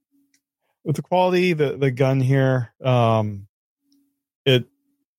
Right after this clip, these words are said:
um, you can, for the various modes, like, if you wanna put 'em on Victory Leo, you have to have this folded down and he kinda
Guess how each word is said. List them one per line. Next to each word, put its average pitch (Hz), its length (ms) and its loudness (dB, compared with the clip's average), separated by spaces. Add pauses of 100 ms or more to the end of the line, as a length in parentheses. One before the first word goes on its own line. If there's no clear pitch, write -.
(1200)
um, 113 500 0 (1900)
you 143 140 -2
can, 127 400 0 (520)
for 156 120 2
the 143 100 0
various 143 560 0
modes, 131 600 0
like, 127 180 -2
if 113 100 -14
you 135 80 2
wanna 127 180 0
put 131 140 0
'em 123 120 0
on 120 140 0
Victory 127 300 0
Leo, 120 680 0 (100)
you 123 140 0
have 117 180 0
to 117 320 0 (160)
have 123 160 -4
this 113 160 -2
folded 117 340 -2
down 117 240 2
and 107 80 -2
he 113 100 0
kinda 110 340 -6